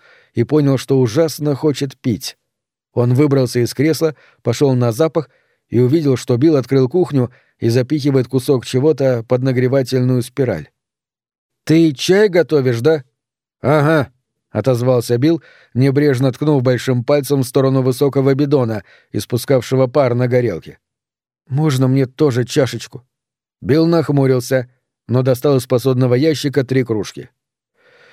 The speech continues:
«Вы там, в коллективе, часто дерётесь?» — спросил он. Форд заморгал от неожиданности. «Нет», — ответил он, — «это вообще был не я.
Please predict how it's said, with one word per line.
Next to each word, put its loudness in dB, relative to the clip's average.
«Вы 0
там, 2
в -14
коллективе, 0
часто 0
дерётесь?» — -2
спросил -2
он. -6
Форд 0
заморгал 2
от 0
неожиданности. -2
«Нет», — 0
ответил 0
он, — -2
«это -6
вообще 0
был 2
не 0
я. 0